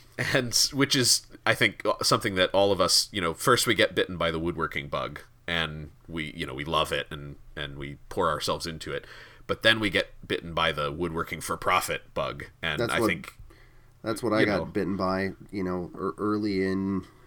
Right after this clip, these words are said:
Speaker 2: I don't remember, it was, I guess it would have been two thousand fourteen. Um,
Speaker 1: Mm-hmm.
Speaker 2: and yeah, I mean, it's, it's, it,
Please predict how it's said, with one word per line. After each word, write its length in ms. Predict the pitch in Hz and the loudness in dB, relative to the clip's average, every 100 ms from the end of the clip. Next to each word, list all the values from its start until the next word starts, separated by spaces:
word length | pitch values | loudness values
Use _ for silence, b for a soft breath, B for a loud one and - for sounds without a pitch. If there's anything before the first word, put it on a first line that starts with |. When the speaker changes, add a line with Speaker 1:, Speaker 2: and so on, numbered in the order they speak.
| B - | B -12
Speaker 2:
I 80 | 85 | -6
don't 200 | 87 - | -4 -4
remember, 460 | 98 87 95 90 95 | -4 -2 -2 -2 -4
it 60 | |
was, 280 | 92 90 - b b b b | -4 -4 -8 b b b b
I 40 | |
guess 140 | 117 110 | 0 4
it 40 | |
would 100 | 104 | 4
have 40 | 101 | 4
been 120 | 95 | 2
two 140 | 85 | 2
thousand 360 | 101 98 92 90 | 2 0 0 -4
fourteen. 680 | - 101 - 107 95 87 85 - - | -2 -2 0 0 0 -2 -6 -18 -14
Um, 80 | 95 | -6
Speaker 1:
Mm-hmm. 420 | 90 87 87 85 82 - - - _ - b b b b b - | -4 -2 -2 -4 -8 -14 -20 -20 _ -20 b b b b b -6
Speaker 2:
and 160 | 101 104 | 2 4
yeah, 180 | 120 92 | 6 4
I 80 | |
mean, 160 | 98 98 | 4 2
it's, 380 | 98 - - - - | 2 -2 -6 -8 -6
it's, 380 | 107 - - - _ _ | -6 -6 -10 -12 _ _
it, 180 | 98 - | -6 -6